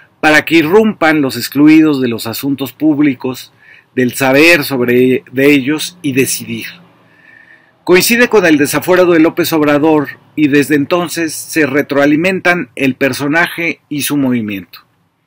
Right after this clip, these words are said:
Su creación binaria más notable es lo que se conoce como cambio de mentalidad, es decir,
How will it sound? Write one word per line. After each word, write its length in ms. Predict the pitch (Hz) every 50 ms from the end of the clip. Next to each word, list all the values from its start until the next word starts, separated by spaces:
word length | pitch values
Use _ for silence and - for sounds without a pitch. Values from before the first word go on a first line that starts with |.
| _ _ - - - - - _ _ _ _ _
Su 220 | _ - - 156 -
creación 420 | 180 175 170 165 - 214 214 220
binaria 440 | 214 220 202 196 185 185 185 185 175
más 280 | 175 175 180 190 180 160
notable 680 | 180 170 - - 151 147 143 139 143 147 151 - - -
es 160 | - 139 127
lo 140 | 135 147 139
que 100 | - 131
se 140 | 120 123 -
conoce 420 | 120 120 127 135 131 - 151 135
como 300 | - 117 113 113 110 - -
cambio 320 | 135 135 139 135 135 127
de 100 | 123 113
mentalidad, 680 | 107 104 101 92 - 101 92 92 92 87 78 76 - - _ _ _ _ _ _ _ _ -
es 160 | 147 165 151
decir, 480 | 139 160 143 - 156 156 156 143 127